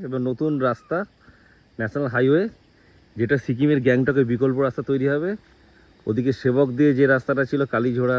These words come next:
রংপো হয়ে, ওটা বারবার ভেঙে যায়, ওই জন্য এই রাস্তাটা এরকম ঘুরিয়ে ঘুরিয়ে ব্রিজ করে করে এসছে বলে এটা একটা নতুন একটা টুরিস্ট অ্যাট্রাকশন। এই যে রাস্তাটা প্রচুর এঁকে বেঁকে এবং খুব তাড়াতাড়ি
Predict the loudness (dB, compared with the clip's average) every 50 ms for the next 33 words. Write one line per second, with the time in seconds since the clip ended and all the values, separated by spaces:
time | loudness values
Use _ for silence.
0 | -2 -2 -2 -2 -2 -2 -4 -4 -4 -2 -4 -4 -4 -4 -4 -4 -4 -2 -2 -2
1 | -2 -2 -4 -4 -4 -4 -4 -4 -6 -8 -10 -16 _ _ _ _ _ _ -6 -4
2 | -4 -2 -2 -2 -4 -4 -4 -2 -2 0 -2 -2 -4 -4 -4 -4 -4 -4 -6 -6
3 | -6 -4 -2 -2 -2 -2 -2 -2 0 -2 0 0 -4 -6 -6 -6 -4 -2 -2 -2
4 | 0 -2 -2 -2 -2 -4 -6 -8 -6 -6 -6 -6 -6 -8 -10 -12 _ _ _ _
5 | _ _ _ _ _ _ -6 -4 -4 -2 0 0 0 0 2 2 2 2 2 4
6 | 4 4 4 4 2 -2 -10 -20 -20 -20 -20 -20 -20 -20 -12 -4 0 0 0 0
7 | 0 -2 -4 -2 -2 -4 -4 -4 -4 -4 -4 -2 -2 -4 -6 -10 _ _ _ -20
8 | _ _ -20 _ _ _ _ -6 -2 -2 -2 -2 -4 -6 -8 -6 -4 -4 -4 0
9 | 2 2 2 2 2 0 0 0 0 0 0 0 0 0 -2 -4 -6 -8 -8 _
10 | -4 -2 -2 -2 0 2 2 2